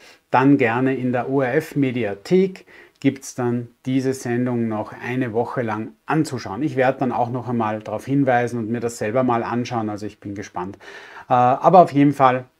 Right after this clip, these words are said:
achter erster, Talk um vier, Barbara Karlich, Esoterik trifft Wissenschaft und, äh, meiner einer ist mit auf der Experten- oder auf der Talkbank. Bin gespannt,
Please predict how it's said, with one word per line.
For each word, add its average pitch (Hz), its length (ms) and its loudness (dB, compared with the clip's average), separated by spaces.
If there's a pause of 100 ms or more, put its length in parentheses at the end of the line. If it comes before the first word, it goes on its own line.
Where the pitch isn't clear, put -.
achter 143 400 0
erster, 139 640 0 (1400)
Talk 165 380 2
um 135 340 0
vier, 147 540 0
Barbara 117 320 0
Karlich, 131 580 -2
Esoterik 131 600 -2
trifft 107 300 -10
Wissenschaft 127 680 -2
und, 117 360 -6 (600)
äh, 110 260 -2 (100)
meiner 131 420 2
einer 117 420 -4
ist - 400 -14 (100)
mit 131 280 -2
auf 117 280 -2
der 113 340 -2 (240)
Experten- 113 680 -4
oder 104 200 -6
auf 98 120 -12
der 101 160 -10
Talkbank. 95 800 -4 (800)
Bin 180 160 2
gespannt, 117 540 0